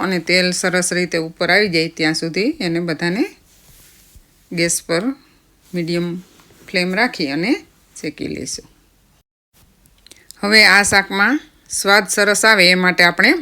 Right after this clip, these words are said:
ઉપરથી થોડું માખણ પણ નાખીશું, જેથી કરીને એકદમ સરસ મજાનો સ્વાદ આવે છે.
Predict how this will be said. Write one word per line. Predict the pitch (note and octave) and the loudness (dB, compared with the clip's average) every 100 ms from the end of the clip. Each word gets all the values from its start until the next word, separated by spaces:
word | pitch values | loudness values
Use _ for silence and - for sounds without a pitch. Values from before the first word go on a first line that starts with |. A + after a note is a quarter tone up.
| - | -6
ઉપરથી | F3 - F3 A3+ C4+ | -10 -6 -4 -2 -4
થોડું | - G3 C#4 A3+ | 0 0 2 2
માખણ | D#3+ - F#3 | 0 -2 -2
પણ | A3 F#4 - | 0 -2 0
નાખીશું, | D3 - D#3 - - - _ _ - - _ - | -2 -2 -6 -6 -10 -16 _ _ -20 -20 _ -8
જેથી | G#3 G3+ G3 | -4 -2 0
કરીને | G#3 G#3 G#3 G#3+ G#3 - | 2 2 2 2 2 0
એકદમ | G3+ F3 G3+ G#3+ | -4 -2 -2 -2
સરસ | - G3+ G3+ G3+ | 0 0 0 -2
મજાનો | F#3+ G3 A3 D4+ | 0 0 2 0
સ્વાદ | - F#3+ F#3+ F#3+ | 0 2 4 4
આવે | G3 G3+ | 4 4
છે. | B3+ | 2